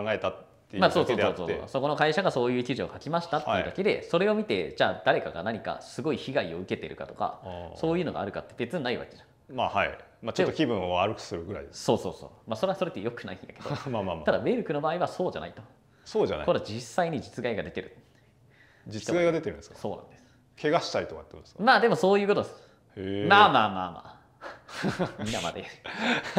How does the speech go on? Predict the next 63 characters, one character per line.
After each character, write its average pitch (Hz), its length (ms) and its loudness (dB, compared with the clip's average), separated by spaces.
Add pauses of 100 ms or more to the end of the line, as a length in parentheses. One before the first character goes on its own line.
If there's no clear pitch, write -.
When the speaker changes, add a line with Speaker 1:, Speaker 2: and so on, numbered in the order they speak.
(140)
Speaker 2:
言 101 100 -4
う - 20 -4
な。 104 100 -8 (840)
ま 104 100 0
た 107 80 0
こ 113 80 0
れ 110 60 2
も 104 60 -4
や 98 80 -2
っ - 40 -6
て 113 100 -8
い 101 40 -8
く - 120 -10
か - 80 -6
ら。 - 40 -8 (1200)
ま 165 100 6
あ、 - 60 6
と 190 120 6
い 196 100 4
う 196 60 0
こ 190 80 0
と 101 100 -2
で、 82 200 -8
ま 107 100 -6
あ、 - 40 -4
あ - 20 -4
ん 117 60 -6
ま 139 60 -4
り 131 60 -6
覚 123 140 -4
え 107 40 -4
て - 80 -8
な 92 60 -6
い 92 40 -6
っ 85 40 -10
て - 60 -18
こ 92 80 -10
と 95 80 -8
な 90 80 -4
ん 92 40 -8
だ 95 80 -4
け 147 80 -2
ど、 165 280 4
Speaker 1:
は 110 100 -2
い。 - 20 0
Speaker 2:
ま 92 60 0
あ、 87 40 2
俺 104 140 0
は 117 60 0
ま 120 120 0
あ、 - 20 0
す - 240 -6
ご 117 120 2
い 87 40 -2
覚 87 180 -4
え 101 40 -4
て - 80 -10
る - 60 -10
わ - 60 -14
け - 80 -20
よ、 - 100 -18
こ - 60 -14
れ。 - 160 -14